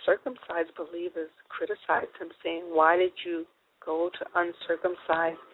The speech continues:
men and eat with them?" Then Peter began to explain it to them step by step. And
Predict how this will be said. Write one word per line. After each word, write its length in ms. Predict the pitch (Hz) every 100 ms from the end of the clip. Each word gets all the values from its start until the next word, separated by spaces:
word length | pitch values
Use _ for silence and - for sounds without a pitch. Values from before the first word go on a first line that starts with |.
| - -
men 460 | 170 180 170 165 175
and 220 | 165 -
eat 200 | 392 -
with 160 | 170 -
them?" 220 | 160 156 _ _ _ _ _ _ _ _ _ _ -
Then 180 | 180 175
Peter 300 | 214 220 240
began 340 | 202 185 180
to 100 | -
explain 480 | 165 - - 165 170
it 120 | 165 -
to 100 | 156
them 220 | 156 156 - _
step 240 | 185 175 - _ _ _ -
by 280 | 165 165 160 -
step. 280 | - - 254 _ _ _ _ _ _ _ _ _ _ - - - - -
And 160 | 185